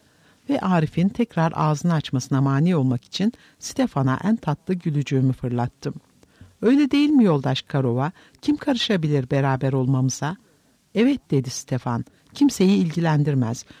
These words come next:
Üstüne vazife olmayan işlere karışma Arif." Arif gergin dudaklarında belli belirsiz bir tebessüm, başını eğdi. İşte o anda Rıza'yı fark ettim.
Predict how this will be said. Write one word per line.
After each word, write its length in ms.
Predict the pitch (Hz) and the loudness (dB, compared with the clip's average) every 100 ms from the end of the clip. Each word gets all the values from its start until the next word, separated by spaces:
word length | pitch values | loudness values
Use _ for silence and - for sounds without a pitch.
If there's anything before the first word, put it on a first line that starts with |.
| _ | _
Üstüne 420 | 143 - 202 196 | -6 0 2 4
vazife 320 | 175 160 - | 2 -2 -4
olmayan 340 | 190 175 147 139 | 0 2 4 2
işlere 380 | 151 - 156 269 | 0 -2 -2 -2
karışma 500 | - 170 - 143 113 | -2 -2 -2 -2 -2
Arif." 320 | 117 131 127 - - _ _ _ _ _ _ _ _ | -2 -4 -8 -12 -20 _ _ _ _ _ _ _ _
Arif 440 | 196 226 277 - | 0 0 0 -4
gergin 420 | - 233 208 240 233 | 0 2 4 4 2
dudaklarında 800 | 175 123 - 135 131 143 208 | 2 -4 -2 -2 0 0 0
belli 280 | 202 160 160 | 0 0 0
belirsiz 520 | 143 123 - - 147 | -2 -4 -6 -10 -6
bir 100 | 135 | -4
tebessüm, 600 | 127 - 117 117 - 190 240 - | -4 -6 -6 -6 -6 -6 -6 -6
başını 340 | 156 - 131 | -4 0 0
eğdi. 420 | 123 123 - 120 - _ _ - | 0 -4 -6 -10 -10 _ _ -10
İşte 300 | - - 170 | -8 -4 -2
o 80 | 214 | 0
anda 400 | 208 208 240 220 | 2 2 0 -2
Rıza'yı 400 | 185 160 143 135 | -2 0 0 -2
fark 340 | - 113 - | -4 -8 -8
ettim. 360 | 131 - 123 | -8 -6 -6